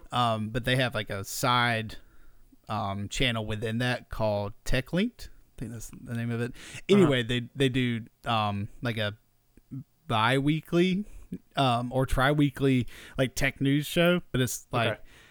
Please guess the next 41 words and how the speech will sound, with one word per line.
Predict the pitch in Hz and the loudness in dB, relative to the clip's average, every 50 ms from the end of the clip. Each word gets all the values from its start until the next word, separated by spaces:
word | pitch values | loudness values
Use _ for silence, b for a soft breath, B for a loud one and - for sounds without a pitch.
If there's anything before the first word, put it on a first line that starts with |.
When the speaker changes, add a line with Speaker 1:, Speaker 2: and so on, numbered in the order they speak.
| b b b | b b b
Speaker 1:
and | 139 143 | 0 2
then | 147 143 131 123 | 2 2 0 0
they | 120 123 123 | -2 0 0
have | 131 123 120 | 0 -2 -2
a | 117 | -4
thing | 110 120 110 | -6 -4 -4
called | 117 110 - - | -4 -4 -2 2
Quick | - 151 139 - | 4 4 4 4
Bits, | - 147 156 147 - - - - - - | 4 4 4 4 2 -2 -10 -10 -8 -8
and | 117 113 | -6 -4
it's, | 110 - | -2 -2
like, | 131 110 | -2 0
all | 117 113 113 | 0 -2 0
the | 110 113 | -2 -2
little | 113 117 117 110 110 107 b b b b b b b b b b b b - | -2 -2 -2 -2 -2 -4 b b b b b b b b b b b b -4
quick | - 147 147 - - - - | -2 -2 -2 -2 -4 -14 -6
things | - 156 143 135 127 | -2 0 0 2 2
they're | 139 123 | 0 0
not | 120 120 123 | 2 2 2
Speaker 2:
Yeah. | 117 | 2
Speaker 1:
really | 117 117 120 | 2 0 -2
gonna | 127 131 131 | -2 -2 -2
talk | 120 151 147 143 | 0 0 -2 2
about. | 151 175 175 160 - | 2 4 4 2 2
I | B B B B B | B B B B B
was | B 202 | B -4
like, | - 285 - - | -4 -6 -8 -4
"That's | - 403 - - | -4 0 2 2
a | 151 | 2
good | 110 - - - 110 104 98 101 | 2 0 -12 -12 -8 -8 -4 -2
idea. | 110 127 147 156 170 233 294 220 - - - - | 0 0 0 2 2 2 2 2 0 -6 -16 -10
<laughs> | - 143 - - - - - - 285 - - - | -6 -4 -4 -2 -2 0 8 10 10 10 12 12
I'm | 240 208 254 302 | 10 10 10 6
gonna | 180 147 127 120 120 113 | 4 2 2 0 -2 -4
take | 104 - - 185 254 247 - | -2 2 4 4 4 2 0
that." | 120 131 175 220 160 - - - - | 0 0 2 2 0 -2 -4 -4 -6
<laughs> | - - | -6 -2
Speaker 2:
Steal | - - - - - 233 131 110 110 | -2 -2 -2 2 2 2 0 0 -4
that | - 107 104 | -4 -4 -4
junk. | 110 110 - - - _ _ B B B B B B B B B B B B B B 208 196 156 B B B | -2 -2 -2 -2 -4 _ _ B B B B B B B B B B B B B B -16 -16 -16 B B B
Speaker 1:
Um, | 147 151 151 135 120 107 104 98 | 4 4 6 4 4 0 -4 -6